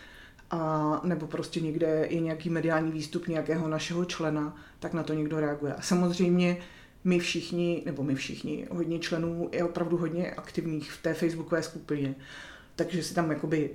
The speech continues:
radíme, nesnažíme se být nejchytřejší, ale vlastně, eh, když tam radíte veřejně, tak, eh, pak vlastně to tenduje i k tomu, že ty lidi se na vás obracejí i soukromně, třeba s dotazy, který se veřejně napsat nedají, nebo,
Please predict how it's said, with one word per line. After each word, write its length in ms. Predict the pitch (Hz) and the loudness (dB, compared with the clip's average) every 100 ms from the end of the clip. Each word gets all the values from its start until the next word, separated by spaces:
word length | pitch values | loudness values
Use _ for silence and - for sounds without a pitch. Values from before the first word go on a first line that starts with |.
| - | -4
radíme, 720 | 139 135 143 151 170 175 175 165 | -4 -4 -2 0 2 2 0 -6
nesnažíme 420 | 147 156 156 160 | -6 -4 -2 -2
se 100 | - | 2
být 200 | 170 - | 4 4
nejchytřejší, 880 | 127 131 - 175 175 - 175 170 - | -2 -6 -4 -2 -2 -2 -2 0 2
ale 160 | 165 | 2
vlastně, 480 | 160 165 - 175 175 - - - - | 2 0 2 2 0 -6 -18 -20 -4
eh, 300 | 175 175 175 | 0 2 4
když 180 | 170 170 | 4 4
tam 140 | 196 180 | 6 6
radíte 320 | 170 165 185 | 6 4 4
veřejně, 540 | 175 175 165 165 165 | 6 6 4 2 0
tak, 320 | 165 170 175 | 0 -2 -2
eh, 40 | 180 180 170 165 160 | -2 2 4 2 -2
pak 220 | 165 - | -4 0
vlastně 580 | 170 165 - 175 170 170 - | 2 2 2 2 2 0 -6
to 80 | |
tenduje 360 | 180 170 165 165 | 2 4 8 8
i 80 | 170 | 8
k 80 | - | 4
tomu, 220 | 170 170 | 0 0
že 80 | 160 | 2
ty 100 | 175 | 4
lidi 200 | 160 160 | 4 0
se 120 | 170 | -2
na 100 | 170 | 0
vás 200 | 165 170 | 0 0
obracejí 380 | 156 151 170 160 | 0 2 4 4
i 60 | |
soukromně, 600 | 170 151 165 165 165 156 - - - | 4 2 2 2 2 0 -6 -18 -4
třeba 220 | - 190 | 2 6
s 60 | 180 | 6
dotazy, 300 | 175 175 175 | 4 4 4
který 280 | - 165 156 | 2 0 0
se 180 | - | -2
veřejně 420 | 156 165 170 170 160 | 0 2 4 4 2
napsat 320 | 143 165 - | 0 -2 0
nedají, 480 | 156 156 156 151 147 | 2 6 6 6 2
nebo, 380 | 143 151 147 | 0 0 -2